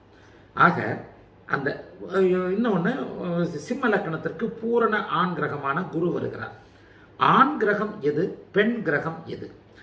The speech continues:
அந்த ஆண் கிரகத்தின் பாவம், ஐந்தாம் பாவகத்தின் அதிபதி ஆண் கிரகமா, பெண் கிரகமா, அலி கிரகமா?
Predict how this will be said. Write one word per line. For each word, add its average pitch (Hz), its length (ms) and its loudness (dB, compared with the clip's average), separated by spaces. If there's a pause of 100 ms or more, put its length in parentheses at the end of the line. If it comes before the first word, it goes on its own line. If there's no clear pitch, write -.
(220)
அந்த 160 280 2
ஆண் 240 380 0
கிரகத்தின் 196 600 2
பாவம், 160 420 2
ஐந்தாம் 247 680 4
பாவகத்தின் 175 680 0
அதிபதி 151 480 -2
ஆண் 175 340 0
கிரகமா, 156 560 -4
பெண் 175 280 -4
கிரகமா, 139 420 -6 (240)
அலி 262 240 0
கிரகமா? - 380 -6